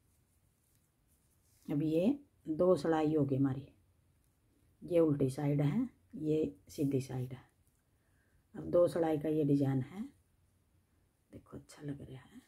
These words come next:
छोटा छोटा डिजाइन है। पहली सिलाई से फिर शुरू करेंगे,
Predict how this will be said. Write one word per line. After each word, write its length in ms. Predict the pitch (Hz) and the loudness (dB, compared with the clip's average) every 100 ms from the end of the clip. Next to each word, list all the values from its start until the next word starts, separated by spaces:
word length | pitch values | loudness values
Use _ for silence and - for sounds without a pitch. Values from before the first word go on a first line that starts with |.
| _ _ | _ _
छोटा 220 | - 156 | -14 -10
छोटा 220 | 147 143 135 | -8 -6 -4
डिजाइन 400 | 131 139 139 131 | -2 -4 -4 -8
है। 160 | 180 277 _ _ _ _ _ _ _ _ _ _ _ _ _ _ _ _ _ _ _ _ _ _ _ _ _ _ _ _ _ _ _ _ _ _ _ _ _ _ _ _ | -12 -20 _ _ _ _ _ _ _ _ _ _ _ _ _ _ _ _ _ _ _ _ _ _ _ _ _ _ _ _ _ _ _ _ _ _ _ _ _ _ _ _
पहली 360 | 151 185 175 165 | -12 -4 -2 0
सिलाई 280 | 156 151 147 | 0 2 2
से 120 | 147 | 0
फिर 160 | 147 139 | -4 -4
शुरू 240 | 143 143 | -2 -2
करेंगे, 440 | 139 131 135 131 | -2 -2 -2 -4